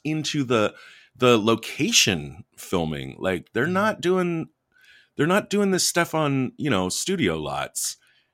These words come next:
Speaker 1: Um, I don't, I don't know if they, I don't know if they actually went to S-, I think they did. I think the Siberia stuff is filmed in Siberia. I know the Saint Petersburg stuff is filmed in Saint Petersburg.
Speaker 2: Yeah.
Speaker 1: Um,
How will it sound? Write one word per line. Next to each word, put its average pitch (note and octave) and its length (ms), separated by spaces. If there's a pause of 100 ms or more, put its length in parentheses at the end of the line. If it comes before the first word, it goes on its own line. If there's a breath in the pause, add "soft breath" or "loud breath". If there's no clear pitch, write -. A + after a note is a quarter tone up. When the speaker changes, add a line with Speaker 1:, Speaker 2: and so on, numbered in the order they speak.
(220)
Speaker 1:
Um, D#2+ 600 (480)
I C3 100
don't, G3+ 240 (140)
I G#2+ 100
don't F3+ 180
know A#2 180
if - 160
they, E2 260 (1120)
I B2+ 80
don't G3+ 120
know A2+ 100
if F#2 140
they D#2 180
actually F2+ 380
went F#2 240
to - 100
S-, - 340
I G#2 120
think - 220
they B3+ 100
did. E3+ 440
I - 60
think - 300
the E3 120
Siberia A2+ 540
stuff - 320
is D2+ 140
filmed G#2+ 320
in A#2+ 100
Siberia. G2 720 (340 loud breath)
I F#2+ 140
know G#2+ 200
the C3 100
Saint F#2 260
Petersburg D#2 520
stuff C2+ 320
is D2+ 140
filmed D#2 240
in D2 100
Saint D2 280
Petersburg. D#2+ 640 (560 soft breath)
Speaker 2:
Yeah. G#2 160
Speaker 1:
Um, D2 560